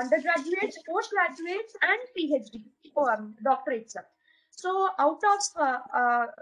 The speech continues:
from our study, what we have, uh, found out is that, uh, people who are undergraduates, uh, they have more, uh, understanding of the concept of Islamic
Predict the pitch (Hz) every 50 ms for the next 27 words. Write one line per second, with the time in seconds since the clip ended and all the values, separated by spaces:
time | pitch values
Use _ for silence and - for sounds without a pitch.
0 | - - - 311 311 294 311 320 349 427 427 - - - 392 330 269 330 320 247
1 | 262 349 269 311 339 - - - 330 339 381 381 - - 370 349 285 262 269 262
2 | 247 247 233 233 - 277 269 285 311 339 381 381 370 370 330 247 220 214 247 214
3 | 240 294 - - _ _ - 370 - - 269 269 262 269 269 277 269 - _ -
4 | 294 - 349 349 349 349 440 440 403 403 403 381 370 311 262 254 277 294 440 480
5 | 466 403 392 349 302 247 302 302 294 262 220 - - - 226 190 - - _ _
6 | _ - 214 349 392 392 392 392 392 403 320 320 330 359 381 427 440 453 466 494
7 | 494 - - _ _ _ - 277 277 277 277 269 269 285 302 320 403 415 - -
8 | - 392 381 370 381 415 415 415 392 370 320 - 427 294 311 302 294 294 - 294
9 | 285 311 330 359 381 427 415 - - 381 359 - 311 294 - - - 294 294 320
10 | 339 392 403